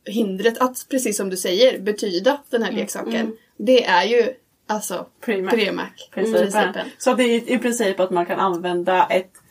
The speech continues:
Speaker 3: ett, eh, ett, eh, härligt och glatt, eh,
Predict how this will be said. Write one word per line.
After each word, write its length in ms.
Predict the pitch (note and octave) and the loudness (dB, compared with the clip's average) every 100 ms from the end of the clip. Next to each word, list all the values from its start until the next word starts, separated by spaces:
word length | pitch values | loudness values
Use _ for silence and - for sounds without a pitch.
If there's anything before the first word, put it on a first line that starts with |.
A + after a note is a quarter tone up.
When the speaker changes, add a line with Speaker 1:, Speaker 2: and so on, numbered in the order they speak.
| _ _ - | _ _ -6
Speaker 3:
ett, 340 | E3+ F3+ - | -4 -4 -4
eh, 280 | F#3 F3 E3+ E3 - _ - - G3+ | 0 0 0 -6 -10 _ -20 -14 -12
ett, 200 | G3+ - | -10 -4
eh, 100 | F#3 | 0
härligt 840 | F3 F3+ D4+ B3+ G3+ A#3+ D4+ - A3+ | 0 0 2 4 4 0 0 -2 -2
och 180 | A3 | -2
glatt, 560 | A#3+ B3+ D#4+ - _ - | 0 2 2 0 _ -4
eh, 300 | A3 G3 G3 | 2 4 4